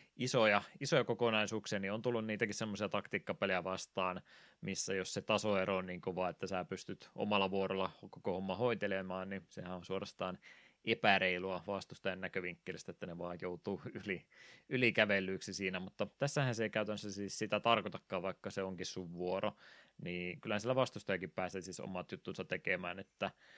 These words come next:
ää, pystyy vastustajat tota, ää, suojaamaan itteensä tai ampumaan takaisinkin päin, niin tää oli semmonen yllätys, mihinkä mä en ollut ihan heti varautunut. Mulla on toi tactics E-pelaaminen huomattavasti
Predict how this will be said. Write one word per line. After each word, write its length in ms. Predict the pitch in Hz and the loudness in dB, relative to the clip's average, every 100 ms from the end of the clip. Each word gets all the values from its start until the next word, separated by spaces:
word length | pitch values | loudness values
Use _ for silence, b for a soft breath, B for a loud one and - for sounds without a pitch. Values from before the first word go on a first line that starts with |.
| b b | b b
ää, 280 | 92 90 87 - _ - | -6 -2 -4 -6 _ -8
pystyy 560 | 90 - - 110 110 101 | -8 -8 -2 0 0 -2
vastustajat 560 | 110 104 107 - 101 98 | -2 -2 -4 0 0 0
tota, 300 | 104 104 95 - | 0 2 2 0
ää, 200 | - 107 | -4 -2
suojaamaan 640 | 113 139 123 117 117 110 113 | 2 6 8 8 6 0 0
itteensä 600 | 113 - 113 113 107 107 b b - | -4 -2 -2 0 -2 -2 b b -2
tai 340 | 101 101 98 | 0 2 0
ampumaan 400 | - 101 98 107 | -2 -4 -2 0
takaisinkin 600 | 104 107 95 98 87 90 | 2 4 2 0 -8 -6
päin, 260 | - 90 90 | -4 -4 -4
niin 140 | 90 - | -10 -2
tää 100 | 139 | 0
oli 100 | 127 | 0
semmonen 260 | 107 98 | -4 -4
yllätys, 360 | 101 95 87 101 | -4 -6 -8 -10
mihinkä 260 | 92 90 92 | -8 -6 -6
mä 120 | 92 | -6
en 80 | 90 | -8
ollut 160 | 92 | -10
ihan 300 | - 110 98 | -4 -2 -2
heti 260 | 90 90 98 | -4 -8 -6
varautunut. 640 | 92 92 92 92 104 101 - B B | -2 0 0 0 -2 -4 -10 B B
Mulla 220 | 107 107 | -2 2
on 80 | 101 | 2
toi 160 | 104 98 | 2 2
tactics 480 | 98 - - - - | 0 -2 -8 -8 -6
E-pelaaminen 760 | 107 95 107 95 92 92 92 92 | -4 -2 -2 0 -2 -4 -6 -4
huomattavasti 580 | 90 90 - 95 - | -6 -6 -8 -8 -8